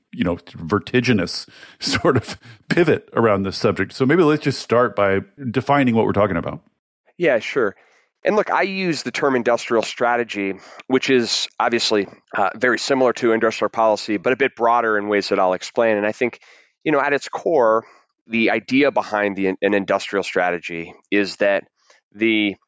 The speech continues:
Speaker 2: private market on its own, private actors operating to maximize their own utility will end up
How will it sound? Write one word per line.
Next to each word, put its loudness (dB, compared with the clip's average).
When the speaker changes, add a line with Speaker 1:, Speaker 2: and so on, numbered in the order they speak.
Speaker 2:
private -2
market 0
on 2
its -2
own, -4
private -2
actors -4
operating -2
to -4
maximize -4
their 0
own 2
utility -4
will 0
end 2
up 2